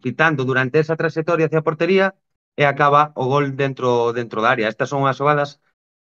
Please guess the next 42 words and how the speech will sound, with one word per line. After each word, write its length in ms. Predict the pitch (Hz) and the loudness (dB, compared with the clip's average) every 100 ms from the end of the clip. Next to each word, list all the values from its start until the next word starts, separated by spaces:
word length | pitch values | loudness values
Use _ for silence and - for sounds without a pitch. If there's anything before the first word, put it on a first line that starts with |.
| _ _ | _ _
que, 380 | 143 143 147 _ _ _ _ | 2 2 0 _ _ _ _
cando 260 | 131 131 131 | -2 2 4
no 220 | 127 123 | 4 4
lle 160 | 127 | 2
pasa 180 | 143 143 | 0 0
a 60 | 143 | 2
un 80 | 156 | 0
árbitro, 400 | 151 151 156 - | 0 -4 -4 -4
es, 400 | 123 135 113 - - | -6 -6 -8 -16 -12
eh, 560 | - 127 123 120 120 113 | -6 -2 -2 -2 -4 -2
trágame 400 | 151 147 143 135 | 0 0 0 0
tierra, 320 | 156 117 113 | 0 0 0
sabes? 240 | 165 113 | 0 -2
Que 80 | - | -4
es 80 | 117 | -6
meterte 560 | 127 127 139 131 120 - _ | -4 -4 -4 -2 -4 -6 _
nun 240 | 127 135 139 | -2 0 2
burato 480 | 180 202 208 196 _ - | 2 0 -2 -6 _ -4
e 80 | 143 | 0
non 160 | 151 | 2
salir 260 | 143 139 127 | 2 0 2
máis. 380 | 123 107 101 _ _ _ | 2 0 -4 _ _ _
Moitas 320 | 139 135 139 | 0 2 2
veces 240 | 165 165 151 | 0 -2 0
tamén 320 | 139 156 147 | 0 0 2
pasa 400 | 165 160 143 - _ _ _ | 0 0 -8 -10 _ _ _
estes 320 | 139 139 139 | -8 -2 -2
lances 480 | 131 156 160 156 151 | 0 0 0 -2 -2
cando 400 | - 135 135 135 | 0 0 2 2
hai 400 | 143 147 143 139 _ _ 156 | 2 0 -4 -10 _ _ -6
un 100 | 156 | -2
xogador, 340 | 143 147 165 | 0 2 2
imagínate, 400 | 143 127 135 113 | 0 -4 -4 -2
Aspas 320 | 123 143 127 127 | 0 0 -2 -4
dentro 240 | 135 131 | -2 0
da 160 | 139 127 | 2 2
área 140 | 120 | 0
e 20 | |
tal, 240 | 139 110 - _ | 0 -2 -6 _
fanlle 240 | - 143 147 | -2 0 0
un 80 | |
penalti, 540 | 139 143 160 156 160 | 0 0 0 -2 -12